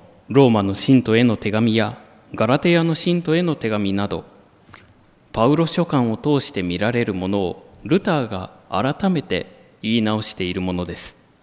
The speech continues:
今日の私たちプロテスタント教会の信仰の立脚地点と言ってもいいほど重要な考えであります。イエス様が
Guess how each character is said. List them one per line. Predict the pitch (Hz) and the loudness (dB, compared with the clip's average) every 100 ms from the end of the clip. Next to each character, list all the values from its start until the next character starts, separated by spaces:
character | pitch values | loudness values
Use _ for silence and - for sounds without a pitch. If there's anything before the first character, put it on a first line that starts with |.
| _ _ _ _ - - - _ | _ _ _ _ -18 -18 -20 _
今 | 160 | 6
日 | 160 143 139 | 8 8 4
の | 127 | 4
私 | 120 156 - | 4 2 0
た | 143 | -4
ち | - | -4
プ | - 131 | -4 2
ロ | 160 | 2
テ | 175 | 2
ス | 160 - | -2 0
タ | 165 | 0
ン | 160 | 2
ト | 165 | 0
教 | 156 165 | 4 2
会 | 139 104 | 4 0
の | 98 | 0
信 | 92 - 123 | -4 -2 -2
仰 | 123 - 117 | 0 -2 0
の | 113 120 - - - - _ _ - | 0 -2 -4 -18 -20 -20 _ _ -12
立 | 92 104 104 | -4 -4 -2
脚 | - 139 - | -2 -2 -2
地 | - | -8
点 | - 117 92 - - _ | -4 -6 -6 -18 -20 _
と | 110 | -4
言 | 101 | -4
っ | |
て | 90 - | -4 0
も | 156 | 2
い | 127 147 | 4 2
い | |
ほ | 120 143 | 0 -2
ど | 110 - - - - - | -2 -4 -14 -20 -20 -16
重 | 90 - 120 | -10 -2 0
要 | 151 156 151 | 2 2 2
な | 147 139 - | 0 -2 -8
考 | - 110 110 | -8 -4 -2
え | 101 | -2
で | 87 | -4
あ | 82 | -8
り | 80 | -8
ま | 82 | -10
す。 | - - _ _ _ _ _ _ _ _ _ _ - _ _ _ _ _ _ _ _ _ _ _ | -12 -16 _ _ _ _ _ _ _ _ _ _ -20 _ _ _ _ _ _ _ _ _ _ _
イ | 113 | 4
エ | 120 | 4
ス | - | 2
様 | - 104 | -4 -6
が | 95 87 85 | -4 -4 -6